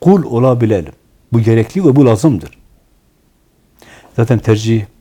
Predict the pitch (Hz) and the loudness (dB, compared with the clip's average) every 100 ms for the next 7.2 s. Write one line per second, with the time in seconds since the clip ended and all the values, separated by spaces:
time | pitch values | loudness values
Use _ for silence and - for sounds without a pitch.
0 | _ _ _ _ _ _ _ _ - 107 | _ _ _ _ _ _ _ _ -4 -2
1 | - 180 175 147 147 _ 117 - 147 175 | 2 0 2 -2 -2 _ -12 -6 -4 -2
2 | 117 127 123 143 156 104 95 92 95 87 | -2 -4 -2 0 0 -2 -6 -4 -4 -2
3 | 98 95 92 87 90 - _ - 107 - | -4 -2 -4 -4 -8 -14 _ -10 -8 -2
4 | 120 - _ _ _ - 127 - 120 117 | -2 -4 _ _ _ -4 -4 0 0 4
5 | 160 156 110 107 98 160 170 _ - 113 | 2 4 0 0 -2 -4 -4 _ -4 -4
6 | 120 120 120 165 156 147 147 - - 85 | -2 -4 -2 0 0 0 -2 -2 -8 -10
7 | 82 | -12